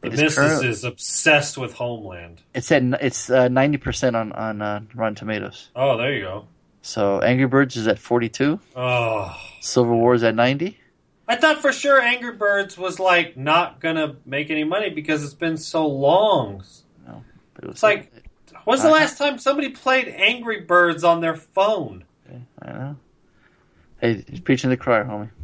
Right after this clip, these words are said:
Speaker 1: I don't get it.
Speaker 2: Neighbors two, sixty-two percent. Nice Guys, ninety, and Jungle Book, ninety-five.
Speaker 1: Yeah, and I, I know Jungle Book.
Speaker 2: Jungle Book made ten point nine million. Nice Guys made eleven point two. I mean, they just barely beat that.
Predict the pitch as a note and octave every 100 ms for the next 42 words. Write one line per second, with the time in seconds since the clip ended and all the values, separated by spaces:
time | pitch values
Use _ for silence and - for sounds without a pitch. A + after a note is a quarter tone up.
0 | - - _ B2 C#3 D#3 D3+ F3 A3+ -
1 | _ _ _ B2+ C3 B2+ - D3 D#3 D3
2 | - - - C#3 C#3 C3 D3 D3 - B2
3 | A#2 A#2 - B2 - - B2 B2+ B2+ A2+
4 | A2 A#2+ B2 A#2+ A2+ - A2+ A#2 A#2 A2+
5 | G2+ G2+ F#2+ - _ _ - - _ G#2
6 | G2+ A2 A#2+ - A2 B2 D3 C3+ A#2+ A2
7 | F#2 F#2 C3 D#3 F#3 F3 - B2 A#2+ -
8 | C3 C#3+ - C#3 A#2+ A2 A2+ A2+ G#2+ A2
9 | G2+ - _ _ _ _ _ _ _ _
10 | _ _ _ _ A#2 B2 C#3+ B2 A#2+ A2+
11 | A2+ A#2 - G#2 - G#2 G2 - G#2+ A2
12 | A2+ G#2 G#2+ G2+ G2+ - G#2+